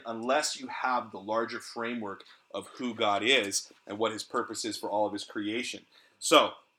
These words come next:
God is the God of endurance and the God of encouragement for the purpose of our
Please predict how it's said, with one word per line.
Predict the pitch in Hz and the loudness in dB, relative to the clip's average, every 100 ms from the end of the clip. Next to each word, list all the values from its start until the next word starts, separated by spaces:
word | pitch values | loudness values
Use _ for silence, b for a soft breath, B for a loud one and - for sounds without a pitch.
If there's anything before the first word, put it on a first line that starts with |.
| _ 113 | _ 8
God | 156 143 110 - - | 10 10 8 2 6
is | 151 175 127 | 8 8 6
the | |
God | 123 110 107 | 2 2 2
of | 104 | 0
endurance | 101 104 98 98 - | -4 -4 -4 -6 -6
and | 123 113 | -4 -4
the | |
God | 113 120 117 117 | 2 6 6 4
of | 113 | -4
encouragement | 101 104 - 165 113 104 104 - | -6 -6 2 4 4 0 -10 -10
for | - 165 170 | -6 2 2
the | 147 | 0
purpose | - 220 254 214 - - | 0 6 6 6 2 2
of | 117 110 107 113 - b b b _ | 2 4 2 0 -6 b b b _
our | 123 135 151 | 6 10 10